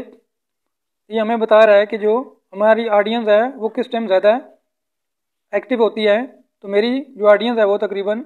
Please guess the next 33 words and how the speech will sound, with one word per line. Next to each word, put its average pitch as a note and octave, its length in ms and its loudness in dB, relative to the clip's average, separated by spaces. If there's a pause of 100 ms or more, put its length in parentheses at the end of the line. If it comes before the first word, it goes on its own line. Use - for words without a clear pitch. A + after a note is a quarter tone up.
(380)
छः A3 160 0
पी A3 160 -6
एम A3 120 -6
के G#3+ 80 -8
ऊपर A3 240 -4 (1120)
active A3+ 260 -4
होती G#3 240 -2
है। G#3+ 180 2 (1040)
तो G#3+ 40 -16
मुझे G#3+ 220 0
इसके, A#3+ 220 -4 (380)
इसको B3 180 -4
भी A#3 100 -4
देखना G#3+ 280 -2
पड़ेगा। G3+ 400 -2
तो - 680 -20
जो G#3 100 -4
मेरी G3+ 200 -4
video A3+ 280 -2
है G#3+ 160 4 (920)
वो A#3 80 -2
हिसाब A3 240 2
से C4 80 -4
मैंने A#3+ 380 -4 (120)
upload G#3+ 320 -2
करनी G#3+ 240 -4
है G#3+ 160 2
कि G#3+ 60 -2
जब G3+ 140 2
मेरी G3 200 -2
audience G3+ 340 0 (680)
active G#3+ 280 -4
होगी। G#3+ 280 -2